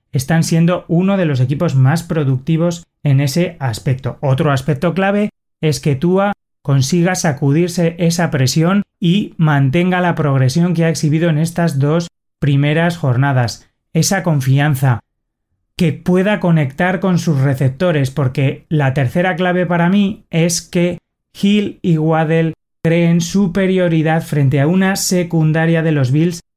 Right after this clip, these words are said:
que llega mermada a este partido. A día de hoy tienen muchas dudas porque en la última jornada vivieron la desgraciada lesión de Dane Jackson. Tienen además la baja de Tre'Davious White, Jordan Poyer y Micah Hyde, sus dos safeties,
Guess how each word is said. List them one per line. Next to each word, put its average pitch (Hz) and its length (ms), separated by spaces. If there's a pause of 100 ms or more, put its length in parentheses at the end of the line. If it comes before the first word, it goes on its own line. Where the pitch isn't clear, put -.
(120)
que 143 180
llega 165 340
mermada 151 640
a 135 160
este 165 220
partido. 160 440
A 131 60
día 156 220
de 156 140
hoy 214 160 (320)
tienen 170 480
muchas 165 360
dudas 190 300
porque 139 260
en 131 80
la 127 100
última 160 380
jornada 156 640
vivieron 151 640 (240)
la 143 300
desgraciada 143 680
lesión 151 380
de 147 100
Dane 135 260
Jackson. 208 600
Tienen 156 320
además 135 380
la 139 80
baja 151 260
de 147 220
Tre'Davious 147 800 (240)
White, 180 560 (280)
Jordan 160 420
Poyer 160 500
y 143 300
Micah 165 340
Hyde, 160 340
sus 151 220
dos 147 200
safeties, 165 580